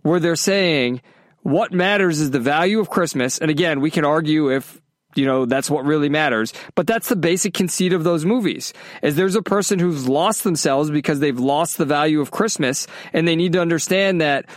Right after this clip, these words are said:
what doesn't matter is all this other B S. What matters is creating the life you want so you can have the Christmas, the true Christmas experience, right? And again,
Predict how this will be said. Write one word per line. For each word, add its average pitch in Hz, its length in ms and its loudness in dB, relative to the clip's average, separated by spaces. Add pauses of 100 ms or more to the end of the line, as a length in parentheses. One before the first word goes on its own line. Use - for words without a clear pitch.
(100)
what 165 180 0
doesn't 180 280 0
matter 180 280 2
is 143 100 0
all 156 180 2
this 160 180 0
other 156 200 2
B 147 340 0
S. 190 420 -2 (220)
What 156 160 0
matters 180 480 2
is 135 260 0 (380)
creating 202 400 2
the 196 100 2
life 180 320 0
you 165 120 2
want 170 520 0
so - 180 -2
you 156 200 0
can 165 160 0
have 147 440 0 (320)
the 165 100 0
Christmas, 180 440 0
the 151 240 -4
true - 260 -2
Christmas 143 480 -2
experience, - 760 -4 (560)
right? 165 280 0
And 143 260 -2 (220)
again, 143 420 0